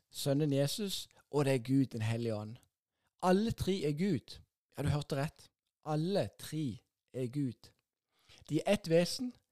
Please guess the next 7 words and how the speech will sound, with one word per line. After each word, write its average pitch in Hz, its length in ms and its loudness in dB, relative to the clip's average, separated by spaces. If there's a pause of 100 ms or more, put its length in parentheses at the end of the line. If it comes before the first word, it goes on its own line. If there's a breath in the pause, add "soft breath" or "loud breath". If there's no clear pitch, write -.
(360)
de 143 160 -2
er 185 140 6
én 180 120 4
guddom, 196 460 2 (340)
men 139 260 -6
tre 147 480 -4 (260)
personer. 131 580 -6